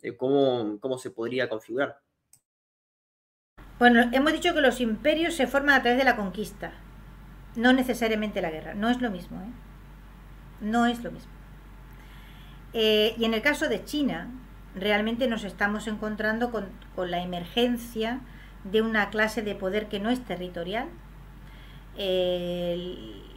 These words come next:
Speaker 2: la, la conectividad del mundo a través de redes comerciales que son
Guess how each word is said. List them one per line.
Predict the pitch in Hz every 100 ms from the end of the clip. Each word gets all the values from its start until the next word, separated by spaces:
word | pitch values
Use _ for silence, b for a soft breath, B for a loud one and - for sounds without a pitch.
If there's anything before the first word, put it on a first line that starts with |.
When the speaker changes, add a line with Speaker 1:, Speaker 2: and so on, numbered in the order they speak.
| 208
Speaker 2:
la, | 220 202 202 202
la | 226 214 208 202
conectividad | 214 208 - - 220 214 233 262
del | 254 247
mundo | 254 285 262 214 240 -
a | -
través | 180 185 196 196 - - B B B B - 185
de | 190
redes | 185 196 202 202
comerciales | - 190 180 - 214 214 196 - - - - - - - - -
que | 185
son | - 202 196 190 185 170 165